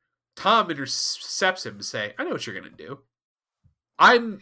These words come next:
I'm the flinty con artist on this ship. I've seen you two talking. I've seen the look on his face. I was on this away mission with you. I know what's going on.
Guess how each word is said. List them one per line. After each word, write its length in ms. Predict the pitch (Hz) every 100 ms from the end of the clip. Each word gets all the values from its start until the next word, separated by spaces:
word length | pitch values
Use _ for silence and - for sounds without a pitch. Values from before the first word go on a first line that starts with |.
| _
I'm 280 | 170 254 254
the 80 | 175
flinty 480 | - - 165 139 120
con 300 | - 185 139
artist 340 | 95 82 -
on 160 | 101 90
this 140 | 76
ship. 320 | - 101 85 -
I've 240 | 147 190 196
seen 280 | 233 202 147
you 140 | 127
two 200 | 120 113
talking. 560 | - 92 98 92 85 - - - _
I've 260 | 139 202 208
seen 200 | 214 170
the 80 |
look 180 | 151 135
on 80 | 143
his 120 | 117
face. 220 | - 120 127
I 80 |
was 120 | 156 180
on 140 | 170
this 160 | 151 -
away 260 | 117 110
mission 360 | 98 90 - 90
with 200 | 95 -
you. 160 | 87 101
I 60 |
know 200 | 143 160
what's 200 | 170 156
going 320 | - 131 107
on. 300 | 104 - 120